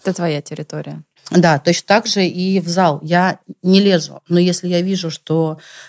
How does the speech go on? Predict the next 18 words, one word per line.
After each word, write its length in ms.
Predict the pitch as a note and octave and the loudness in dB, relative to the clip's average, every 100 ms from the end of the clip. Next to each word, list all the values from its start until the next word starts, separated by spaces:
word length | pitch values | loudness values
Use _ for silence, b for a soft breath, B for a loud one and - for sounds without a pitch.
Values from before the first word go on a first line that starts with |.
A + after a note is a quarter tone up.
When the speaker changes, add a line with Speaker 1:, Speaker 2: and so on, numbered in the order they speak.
| B E3+ | B 0
Speaker 2:
есть 240 | F3+ F3+ | 2 0
какая-то 300 | E3 F3 F3 | -2 -2 -2
ситуация, 400 | - F3 D#3+ D3+ | -2 -2 -2 -4
которую 320 | D#3+ F3 F3 | -4 0 2
нужно 240 | F3+ E3+ E3+ | 2 2 -2
исправить, 600 | - F3 D#3 C#3 C#3 - | -2 -2 0 -2 -8 -10
и 500 | E3+ E3 D#3+ D#3 D3+ _ _ - | -4 -2 -2 -4 -8 _ _ -10
за 200 | D#3 D#3+ | -6 -4
которую, 380 | E3 F3+ E3 D3+ | -4 -2 -2 -2
допустим, 800 | D3+ E3 D#3+ - D3+ D3+ D3 - - | -6 -6 -6 -2 0 0 -2 -8 -6
понесёт 320 | D#3 D#3 E3 | -4 -2 -2
ответственность 440 | E3 E3 E3 D3+ E3 | -2 -4 -2 -2 2
мой 120 | D#3+ | 0
директор, 500 | D#3 A3+ - - - B B B - | 0 -2 -4 -10 -12 B B B -4
я 200 | D#3 F3 | 2 4
её 380 | G#3 F3 E3+ D#3+ | 4 2 -2 -4
исправлю, 600 | - - D#3 C3+ C3 - B B B - | -8 -4 -4 -2 -6 -12 B B B -12
э, 240 | D3 D3+ | -6 -6